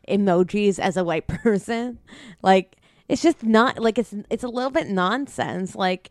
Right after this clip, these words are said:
you know, it's just, like, that, like, liberal nonsense of, like,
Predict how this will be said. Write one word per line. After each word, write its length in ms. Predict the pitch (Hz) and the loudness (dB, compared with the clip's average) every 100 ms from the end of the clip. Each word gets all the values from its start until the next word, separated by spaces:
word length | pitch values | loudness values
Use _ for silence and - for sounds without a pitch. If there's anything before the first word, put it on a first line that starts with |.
| _ | _
you 180 | - 233 | -2 0
know, 140 | 226 226 | 2 0
it's 140 | 180 | -2
just, 200 | 233 - | -8 -2
like, 160 | 254 247 | -2 0
that, 320 | 240 220 - | 0 0 -2
like, 580 | 208 190 175 170 - - | 0 2 2 0 -6 -10
liberal 640 | 202 196 202 208 202 202 | 0 2 2 2 2 2
nonsense 760 | 196 170 175 190 185 170 170 - | 0 -2 -2 -4 -6 -6 -6 -6
of, 220 | 165 156 | -6 -6
like, 420 | 165 160 156 151 | -6 -4 -4 -6